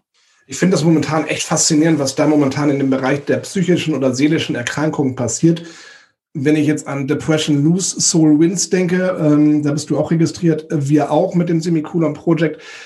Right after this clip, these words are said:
ähm, diese, diese Dachplattform der seelischen Gesundheit oder dein Projekt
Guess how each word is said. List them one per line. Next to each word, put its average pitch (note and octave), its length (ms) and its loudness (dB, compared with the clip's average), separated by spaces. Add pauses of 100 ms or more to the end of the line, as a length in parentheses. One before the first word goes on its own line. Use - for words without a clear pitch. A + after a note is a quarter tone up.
(420)
ähm, C#3 240 2
diese, C3+ 200 0
diese C3 220 0
Dachplattform D3 760 0
der C3+ 140 2
seelischen C#3+ 380 0
Gesundheit D#3 640 2
oder C#3 220 -2
dein D3+ 240 0
Projekt D3+ 540 0